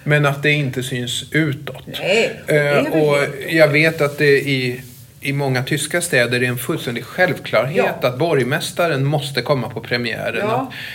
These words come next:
Speaker 1: Att, att man, så att säga,
Speaker 2: Det hör till
Speaker 1: får
Speaker 2: jobbet.
Speaker 1: minuspoäng.
Speaker 2: Ja.
Speaker 1: Nej, inte att det hör till jobbet, utan
Speaker 2: Men
Speaker 1: att man i,
Speaker 2: att man får
Speaker 1: tappar
Speaker 2: min-,
Speaker 1: väljare
Speaker 2: ja,
Speaker 1: om man
Speaker 2: ja,
Speaker 1: inte
Speaker 2: just det.
Speaker 1: går.
Speaker 2: Ja.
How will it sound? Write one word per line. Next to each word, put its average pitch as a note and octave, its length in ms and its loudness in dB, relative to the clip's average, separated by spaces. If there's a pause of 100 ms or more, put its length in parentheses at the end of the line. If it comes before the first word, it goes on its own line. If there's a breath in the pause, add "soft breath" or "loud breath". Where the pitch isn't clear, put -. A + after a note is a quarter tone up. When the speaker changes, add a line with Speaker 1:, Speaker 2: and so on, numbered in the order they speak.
(140 loud breath)
Speaker 1:
Att, C#3+ 160 0
att - 140 -12
man, C3 540 0 (600 loud breath)
så - 140 0
att C#3 140 0
säga, A#2+ 500 2
Speaker 2:
Det A3 80 -2
hör A3+ 120 0
till F#3 160 -4
Speaker 1:
får C#3+ 100 2
Speaker 2:
jobbet. D3 180 2
Speaker 1:
minuspoäng. F3 920 2
Speaker 2:
Ja. - 60 0
Speaker 1:
Nej, G3 180 4
inte G3 180 2
att - 60 0
det A#3 80 2
hör F#3+ 120 4
till D3 160 -2
jobbet, F#3 380 0
utan C3 180 0
Speaker 2:
Men B2+ 120 0
Speaker 1:
att - 80 -4
man D3+ 120 0
i, E3 80 0
Speaker 2:
att - 60 -4
man C3 140 -2
får - 60 -14
Speaker 1:
tappar F#3+ 260 0
Speaker 2:
min-, G#3 80 0
Speaker 1:
väljare F#3+ 440 6
Speaker 2:
ja, F#3 60 4
Speaker 1:
om C#3+ 160 0
man C3+ 100 4
Speaker 2:
ja, - 100 4
Speaker 1:
inte B3 120 2
Speaker 2:
just - 120 2
det. A#3 120 0
Speaker 1:
går. - 180 -6
Speaker 2:
Ja. - 120 -4